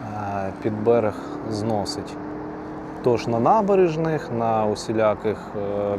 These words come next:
місцях таких, де є плюс-мінус прогон, там може стояти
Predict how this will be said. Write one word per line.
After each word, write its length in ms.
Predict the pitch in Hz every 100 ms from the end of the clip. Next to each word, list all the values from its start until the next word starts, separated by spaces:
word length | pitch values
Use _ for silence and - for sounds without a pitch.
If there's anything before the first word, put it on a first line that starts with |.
| 107
місцях 380 | 110 - 123 107
таких, 280 | 113 - 104 98
де 160 | 107 101 - - - - - - 113
є 140 | 110 107
плюс-мінус 680 | - 113 - 117 107 101 - - -
прогон, 560 | 123 117 139 175 180 185 - - - - - - - - - - -
там 240 | 117 131 117
може 280 | 110 110
стояти 540 | 107 - 101 101 101